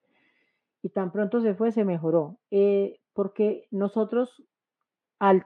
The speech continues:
tener una entidad o un espíritu cerca,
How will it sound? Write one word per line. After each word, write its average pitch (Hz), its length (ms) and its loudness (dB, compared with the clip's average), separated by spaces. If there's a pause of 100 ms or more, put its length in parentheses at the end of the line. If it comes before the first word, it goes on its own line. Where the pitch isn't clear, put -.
tener 196 360 2
una 226 400 -2
entidad 180 760 0
o 190 80 -2
un 180 160 -4
espíritu 190 640 -6
cerca, - 560 -4